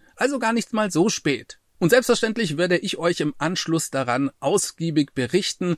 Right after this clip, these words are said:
Wir sehen bereits die Vorbereitungen,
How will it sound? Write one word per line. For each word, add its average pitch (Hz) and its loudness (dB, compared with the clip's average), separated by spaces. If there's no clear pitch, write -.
Wir 226 2
sehen 233 2
bereits 180 -2
die 185 -4
Vorbereitungen, 180 -2